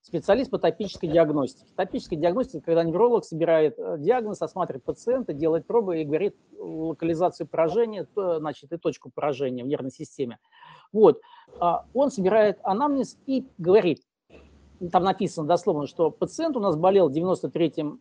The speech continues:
году, девяносто втором, девяносто третьем, тифом, да, и малярией, и малярией. Потом он в девяносто шестом году болел пневмонией, и до двадцать второго года, там фактически он у нас не болел.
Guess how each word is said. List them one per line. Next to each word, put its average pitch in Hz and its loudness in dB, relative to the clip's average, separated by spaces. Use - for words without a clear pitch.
году, 196 -2
девяносто 175 -2
втором, 165 2
девяносто 143 -8
третьем, 240 -4
тифом, 285 0
да, 269 -4
и 269 0
малярией, 208 4
и 220 -8
малярией. 170 4
Потом 214 4
он 190 2
в 156 -2
девяносто 180 0
шестом 185 -2
году 175 4
болел 160 6
пневмонией, 269 -4
и - -2
до 208 4
двадцать 190 2
второго 202 2
года, 233 -2
там 175 -6
фактически - -10
он 175 -6
у 170 -6
нас 165 -6
не 165 -6
болел. 143 0